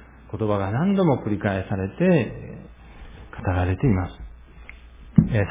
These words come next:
三十一節の言葉。「この天地は滅びます。しかし私の言葉は決して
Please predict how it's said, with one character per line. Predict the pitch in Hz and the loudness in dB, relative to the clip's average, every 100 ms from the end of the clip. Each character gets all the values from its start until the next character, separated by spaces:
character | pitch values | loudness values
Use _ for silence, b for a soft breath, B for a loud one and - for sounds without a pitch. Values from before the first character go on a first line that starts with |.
| 156 | 6
三 | 180 | 8
十 | 120 | 6
一 | 104 101 | 2 0
節 | 113 - | -2 0
の | 95 87 | -2 -2
言 | 87 92 | -4 -6
葉。 | 80 B B B | -8 B B B
「こ | - 185 | 2 6
の | 196 - | 6 6
天 | - 226 196 | 4 6 6
地 | - 202 | 2 0
は | 220 113 | 2 2
滅 | 110 117 117 | 4 6 6
び | 110 | 6
ま | 101 98 | 4 0
す。 | - - 104 | -8 -16 -8
し | - | 2
か | 170 | 2
し | 165 | 4
私 | 139 147 175 170 202 | 4 4 2 0 2
の | 190 185 | 2 2
言 | - - | -2 -2
葉 | 208 220 | 2 4
は | 190 | 2
決 | 151 151 | 2 -4
し | 139 - | -4 -2
て | 196 | 0